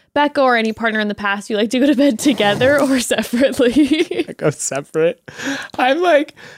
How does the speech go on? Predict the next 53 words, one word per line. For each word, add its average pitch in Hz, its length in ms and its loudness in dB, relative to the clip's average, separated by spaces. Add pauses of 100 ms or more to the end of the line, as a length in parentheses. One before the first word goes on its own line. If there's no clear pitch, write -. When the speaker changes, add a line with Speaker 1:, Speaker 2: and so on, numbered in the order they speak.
Speaker 2:
dude, 208 340 2
we 185 220 2
are 262 120 4
just, 254 440 0
it's 185 180 2
so 190 320 2
funny 156 460 0
'cause 151 240 0
I'm 139 160 2
like, 143 300 0
Becca 151 320 0
and 165 120 0
I 170 200 2
are 170 180 4
so, 160 220 0
are 156 160 0
you 233 180 4
and 254 80 2
Evan 147 280 0
on 170 120 0
opposite 175 500 -2
sides 175 260 2
on 180 100 0
these 180 220 0
things? 185 460 -4 (480)
Speaker 1:
Oh, 302 300 0 (540)
li-, 294 160 2
let 339 100 -4
Speaker 2:
'Cause 294 220 2
Speaker 1:
me, 226 40 4
Speaker 2:
I'm 247 140 0
like, 269 120 4
Speaker 1:
let 339 100 2
me 302 100 2
Speaker 2:
I'm 240 80 0
on 277 120 2
the 269 140 4
opposite 156 540 0
end 143 240 0
of 165 140 -4
her 196 120 2
on 147 220 0 (160)
so 180 480 0
much 131 240 0
Speaker 1:
Let 233 180 2
Speaker 2:
of 381 60 2
Speaker 1:
me 427 60 4
Speaker 2:
this. - 260 2
Speaker 1:
ex-, 240 160 -2
let 320 100 2
me 415 160 2
explain 202 580 -2
something, 214 640 -8